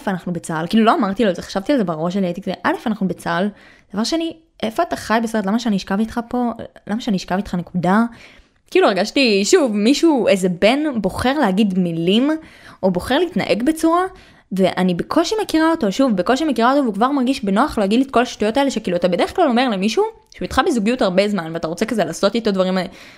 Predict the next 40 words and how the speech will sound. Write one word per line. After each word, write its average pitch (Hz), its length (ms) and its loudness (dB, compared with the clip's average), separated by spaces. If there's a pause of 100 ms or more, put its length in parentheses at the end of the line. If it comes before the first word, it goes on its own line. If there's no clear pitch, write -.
(260)
שטותיים 220 580 2
ומגניבים, 196 680 2
וכשהייתי 175 720 -2
צעירה, 185 400 2
לי 185 100 2
ולחברות 190 400 2
שלי 208 140 2
הייתה 170 220 2
רשימה 214 600 2
עם 196 160 2
דברים 175 280 0
ממש 220 240 2
מגניבים 208 580 0
כזה, 254 400 2
ומצחיקים, 196 580 -2
שאפשר 196 220 0
לעשות 226 240 0
עם 196 120 0
בני 180 180 0
זוג 214 340 0
ו-, 170 140 0
וכו 175 260 -4
וכו, 240 240 2 (340)
שכזה 170 300 -2
הם 156 100 -4
עשו. 294 280 0 (340)
אני 185 80 -6
יודעת, 165 180 -2
זה 151 80 -4
נשמע 170 280 0
הזוי, 220 240 2
אבל 180 120 0
זה 170 80 -4
היה 160 80 -2
אחד 180 200 -2
הדברים 170 260 -2
המצחיקים 175 460 -2
ביותר 165 240 -2
שיכולנו 175 600 -2
לרשום. 220 440 -2